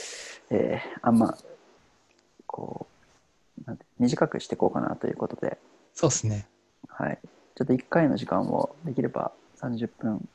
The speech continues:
Speaker 1: <laughs> 時間めっちゃう？
Speaker 2: はい。に、まあ、収めていきたいなというね。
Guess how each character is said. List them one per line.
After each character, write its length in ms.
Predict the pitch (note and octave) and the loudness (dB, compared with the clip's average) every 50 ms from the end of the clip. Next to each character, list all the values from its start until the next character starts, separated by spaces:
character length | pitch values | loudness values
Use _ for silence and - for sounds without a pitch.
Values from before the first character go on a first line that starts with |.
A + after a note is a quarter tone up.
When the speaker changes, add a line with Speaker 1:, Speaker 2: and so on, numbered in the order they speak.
| _ - - _ _ _ _ _ _ _ _ _ _ - _ _ - | _ -20 -20 _ _ _ _ _ _ _ _ _ _ -20 _ _ 2
Speaker 1:
<laughs> 400 | - D3 C3+ - G#4 F#4 E4+ - - | 4 4 4 6 4 2 2 4 8
時 120 | - C3 | 8 10
間 140 | A#2 C#3 C3+ | 10 10 10
め 100 | C3 B2+ | 10 10
っ 20 | |
ち 140 | - - C3 | 8 8 6
ゃ 40 | C#3 | 4
う？ 100 | D#3 - - - - - - D4 - - D#4+ - - - E4 E4 - C#4 - - - _ - C4 - | 4 2 2 0 2 6 8 8 8 10 8 6 8 8 6 6 6 0 0 0 -12 _ 0 0 0
Speaker 2:
は 140 | - - - | 2 -2 -2
い。 100 | - - - - _ _ - - - _ - - - _ _ - - - | -2 -2 -6 -16 _ _ -18 -18 -16 _ -14 -14 -14 _ _ -18 -2 4
に、 200 | D#3 E3 D#3 - - - - | 6 6 6 4 2 0 2
ま 380 | C3+ B2+ A2+ G#2 G2 - - - | 4 6 6 4 2 0 -2 0
あ、 100 | A2+ A2+ | 0 2
収 120 | - C3+ | 4 6
め 100 | B2+ A#2 | 6 6
て 80 | - - | 4 2
い 40 | |
き 40 | - | -2
た 100 | - A2 | 2 2
い 40 | G2+ | 2
な 160 | - - - | 4 2 0
と 120 | - - - | -2 -6 -6
い 40 | |
う 80 | - - | -4 -4
ね。 160 | B2 B2+ - | -4 -6 -6